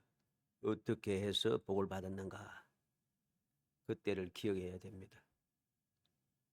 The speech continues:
그리고 생각해야 합니다.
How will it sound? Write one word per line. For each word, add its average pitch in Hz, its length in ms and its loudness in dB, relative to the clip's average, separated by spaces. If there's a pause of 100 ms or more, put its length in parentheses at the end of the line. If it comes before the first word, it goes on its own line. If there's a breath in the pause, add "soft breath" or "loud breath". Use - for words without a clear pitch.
(2750)
그리고 104 340 4
생각해야 110 720 0
합니다. 101 420 -10